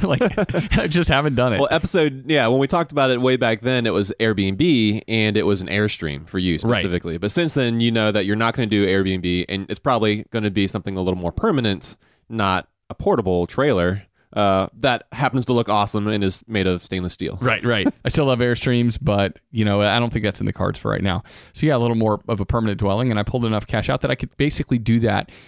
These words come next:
Speaker 1: with cash, which is really incredible. And then that A D U is just going to, you know, provide cash flow throughout the years. And so, yeah, I'm excited about that. But the weirdest thing, Matt, about the closing,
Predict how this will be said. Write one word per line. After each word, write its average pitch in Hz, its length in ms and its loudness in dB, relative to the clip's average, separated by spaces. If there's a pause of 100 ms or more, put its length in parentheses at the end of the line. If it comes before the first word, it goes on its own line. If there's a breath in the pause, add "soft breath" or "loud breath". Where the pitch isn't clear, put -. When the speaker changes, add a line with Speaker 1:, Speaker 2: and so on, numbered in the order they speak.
(140 loud breath)
Speaker 1:
with 101 180 -4
cash, - 320 -2
which - 220 -4
is 120 140 2
really 135 140 2
incredible. 131 400 0
And 131 80 2
then 143 100 2
that 139 120 0
A 131 140 2
D 127 60 2
U 120 240 4
is 143 100 0
just 123 200 -2
going 117 200 0
to, 107 300 0
you 104 80 2
know, 101 80 2
provide 104 340 0
cash 123 300 -2
flow 90 180 0
throughout 98 280 -2
the 98 80 -4
years. 113 340 0 (320 loud breath)
And 107 260 0
so, 101 320 2
yeah, 110 200 2
I'm 98 80 0
excited 107 420 0
about 90 240 -2
that. 95 240 0 (300 loud breath)
But 131 100 -2
the 147 80 2
weirdest 160 320 2
thing, 123 240 2
Matt, 101 240 2
about 104 360 0
the 110 60 -2
closing, 104 460 0